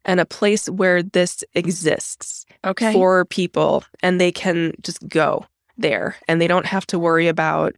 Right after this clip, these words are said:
Speaker 1: you know, searching or anything like that. I just want them to be able to click on this and they'll find you, they'll find cancer care, they'll find whomever. I think that will streamline things. It's also a place where, you know, physician and other nurses can go as well.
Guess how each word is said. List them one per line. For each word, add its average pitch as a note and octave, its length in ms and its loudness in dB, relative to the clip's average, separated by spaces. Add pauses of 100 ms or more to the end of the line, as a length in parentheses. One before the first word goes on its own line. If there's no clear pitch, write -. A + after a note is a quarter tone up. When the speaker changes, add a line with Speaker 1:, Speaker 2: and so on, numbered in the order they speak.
Speaker 1:
you F#3 100 0
know, D#3+ 220 2
searching E3 480 0
or D#3+ 100 0
anything D#3+ 380 -2
like E3 200 -4
that. C3 300 -2
I E3+ 60 -2
just F3+ 240 -6
want E3+ 160 -2
them D#3+ 160 0
to F3 100 -4
be E3+ 160 0
able D#3+ 180 0
to - 140 -6
click - 240 -4
on F3 160 2
this E3 320 0
and F3 160 0
they'll E3 140 0
find D#3 340 -4
you, A#3 280 4 (340)
they'll E3+ 180 2
find E3+ 640 -2 (240)
cancer B3+ 320 2
care, F#3 340 0
they'll E3+ 160 2
find E3+ 260 -4
whomever. D3 460 -4 (380)
I F#3 100 0
think F#3 280 -2
that F3 400 -2 (120)
will F3+ 300 2
streamline G3+ 720 2
things. D3+ 640 -6 (460)
It's F#3+ 220 0
also F3+ 260 0
a F3+ 40 2
place E3 420 -2
where, E3 340 2
you F3+ 140 -2
know, D#3+ 160 0
physician E3 720 0
and D#3+ 280 -2
other D#3+ 340 0
nurses E3 480 0
can E3+ 200 -2
go D3+ 180 0
as D3+ 140 -2
well. - 360 -2